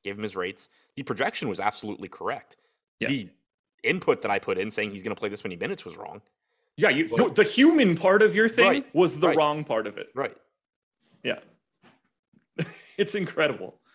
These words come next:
Speaker 2: So you guys are never right or wrong. Got it. No, that's, that's the, we're wrong
Speaker 1: No, I'm very
Speaker 2: about the
Speaker 1: clearly
Speaker 2: inputs.
Speaker 1: saying I
Speaker 2: Yeah.
Speaker 1: was, my inputs were bad.
Speaker 2: Yes.
Speaker 1: They were incorrect.
Speaker 2: Yes.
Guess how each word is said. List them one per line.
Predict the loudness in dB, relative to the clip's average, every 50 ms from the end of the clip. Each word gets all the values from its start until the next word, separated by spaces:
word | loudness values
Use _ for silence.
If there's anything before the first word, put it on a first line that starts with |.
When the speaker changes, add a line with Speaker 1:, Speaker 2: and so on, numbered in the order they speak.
| _ _ _ _ _
Speaker 2:
So | _ -12 -4
you | 0
guys | 2 2 2 2
are | 2 2
never | 2 4 4 4 2
right | 4 4 2 2 2 0 -2
or | -2 -2 0 0
wrong. | 0 0 0 -2 -4 -2
Got | 0 0 0 0
it. | 0 0
No, | 0 2 2 2 2 2
that's, | 0 0 -2
that's | -6 -6 0 2 2 2 2 -2 -10
the, | -14 -14 -14 -14 -14 _ _ _ _ _ _ _ _ _ _ _ _ _ _ _ _ _ _ _ _ _ _ _ 2
we're | 4 6 6
wrong | 6 6 6 6 6 6
Speaker 1:
No, | 6 8 8 6
I'm | 6 6
very | 6 8 8 6
Speaker 2:
about |
the | 6 4
Speaker 1:
clearly | 2 4 4 4 4
Speaker 2:
inputs. | 4
Speaker 1:
saying | 4 2 2 0 -6 -10 -12 -8
I | -4 0 0 0 0 0 -2 -2 -2
Speaker 2:
Yeah. | -2 -2 -4 -8
Speaker 1:
was, | -10 -10 -10 -12 -14 -18 _
my | -2 2 2 2
inputs | 2 0 -2 -2 0 0 0 0 0 -6 _ -20 -20 -20 -20 _ _ _ _ _ _ _ _ _ _ _ _ _ _
were | -2 -2 0
bad. | 0 0 -2 -2 -4 -8 -12 _ _ _ _ _ _ _ _ _ _
Speaker 2:
Yes. | -6 -6 -6 -6 -8 -4
Speaker 1:
They | -2 0 0 -2 -4 -8 -14 _ _ -4
were | -4 -2 -2
incorrect. | -2 -6 -6 -6 -4 -4 -4 -4 -6 _ _ _ _ _ _ _ _ _ _ _ _ _ _ _
Speaker 2:
Yes. | -6 -6 -6 -8 -14 -20 -20